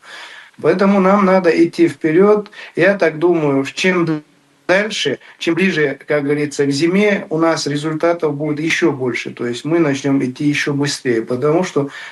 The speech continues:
основные укрепления, которые были для нас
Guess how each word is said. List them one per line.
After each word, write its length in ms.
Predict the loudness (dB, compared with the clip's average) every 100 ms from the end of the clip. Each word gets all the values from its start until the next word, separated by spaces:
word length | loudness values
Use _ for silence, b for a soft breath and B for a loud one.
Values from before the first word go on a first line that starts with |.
| -2
основные 600 | 0 0 2 4 6 6
укрепления, 720 | 4 2 0 4 4 4 2
которые 500 | -2 -4 0 2 2
были 360 | 2 2 4 2
для 260 | 2 2 4
нас 400 | 2 0 -4